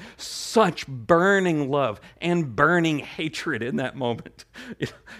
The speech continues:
It's such a strange feeling to want to save your kid and drop kick them at the same time, <laughs> you know.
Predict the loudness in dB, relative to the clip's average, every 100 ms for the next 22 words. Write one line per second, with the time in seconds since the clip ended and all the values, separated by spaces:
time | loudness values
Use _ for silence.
0 | -12 -10 -8 -8 -6 -8 -8 -8 -2 0
1 | 2 0 -4 -4 0 2 0 -6 -12 -10
2 | -2 0 0 -2 -2 2 2 4 0 0
3 | 0 0 0 -2 0 0 -2 -10 -8 -4
4 | -4 -4 0 0 0 -4 2 4 4 0
5 | -12 -14 -4 0 0